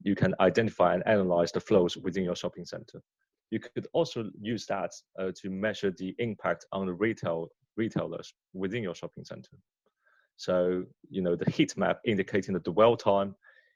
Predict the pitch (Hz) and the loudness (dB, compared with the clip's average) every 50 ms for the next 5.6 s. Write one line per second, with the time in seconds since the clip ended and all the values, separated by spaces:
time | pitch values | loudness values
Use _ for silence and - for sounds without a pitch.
0 | _ _ _ - 104 101 98 98 95 - - 98 98 - - 101 98 92 92 92 | _ _ _ -2 0 2 4 4 4 4 4 2 2 2 0 -2 -2 0 -2 -2
1 | 87 - - 92 90 90 92 90 85 98 95 92 92 - 95 95 101 120 127 120 | -4 -6 -4 -2 0 0 -2 -2 -4 -6 -6 -6 -4 -4 -4 -4 -2 -2 -2 -2
2 | 110 92 - 101 85 82 120 135 117 123 120 - - - - - - _ _ _ | -4 -6 -6 -8 -4 0 0 0 0 0 -6 -6 -8 -10 -10 -10 -12 _ _ _
3 | _ _ _ _ _ _ - 95 95 95 92 95 - 85 98 101 113 120 110 - | _ _ _ _ _ _ 0 0 2 2 0 -2 -2 -2 -2 0 0 -2 -2 -2
4 | - - 117 113 107 104 - - 117 107 104 - 110 107 104 95 98 - - - | -4 -4 -2 -2 -2 -4 -4 -2 -2 -2 -2 -4 -8 -8 -6 -8 -8 -6 0 4
5 | 190 185 143 - - 92 80 82 85 82 - | 4 4 4 4 2 2 4 4 0 -2 -2